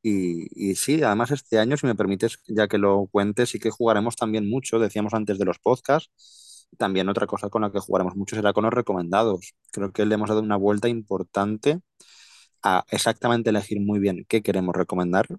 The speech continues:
eh, a nivel de, de temas, a nivel de ideas y de posibilidades, y luego ya dentro de eso, eh, pues elegir muy bien lo que estamos proponiendo, incluso sacar fuera colaboraciones de gente muy querida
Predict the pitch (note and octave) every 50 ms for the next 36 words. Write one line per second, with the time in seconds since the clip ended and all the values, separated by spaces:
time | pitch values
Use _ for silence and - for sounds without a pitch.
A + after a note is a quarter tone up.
0 | _ _ _ _ _ - - _ _ _ _ _ _ _ - G#2+ G2+ F#2+ - F2+
1 | F#2+ F#2+ F2+ F2 F2 F2 G2+ G2+ G2 E2+ - - - D#2+ D#2 C#2+ C#2+ - - F#2+
2 | G2+ A2+ A#2+ B2+ C#3 - G2 F#2 F2+ F2+ F2+ F2 F2+ F2 E2+ D#2+ F#2 G2+ A2 G#2+
3 | - - F2 F2+ F2 E2+ D#2+ D2+ - _ - F2+ - F#2+ F2 E2+ F2 F2 F2 F2+
4 | G2+ A#2+ E3 - - - - A#2 G#2+ G#2+ G#2 G2+ A2+ G#2+ A2+ A2 G#2 A2+ A#2+ C3
5 | B2 - A#2+ A2 G2+ G2 F2+ - - - - C3 - _ _ _ - F#2 E2 E2+
6 | - - - - - - F2 - - F2+ F2 - - G#2 G2 G2+ G2+ G#2 G#2 G2+
7 | F#2+ F2+ E2+ D2+ - - - - F2 F2+ - - F#2+ F#2+ F#2+ - G#2+ G2+ - G2
8 | F#2 F2+ F#2 G2+ A#2 C3+ - - - - - - _ - C3+ B2 - C3 B2+ B2
9 | - - - C3+ G#2 - G#2+ G#2 G2+ - - - F2+ F#2 F#2+ G#2+ B2+ F3 _ -
10 | - A2 G2 F2 E2+ E2 E2 D#2+ - - E2+ E2 E2 F2 - - - _ _ -
11 | F#2+ E2+ E2+ D#2 - - F2 E2 D#2+ - E2 D#2+ E2 E2+ E2 - F2 F2 F2+ F#2
12 | F#2+ F#2+ C#3+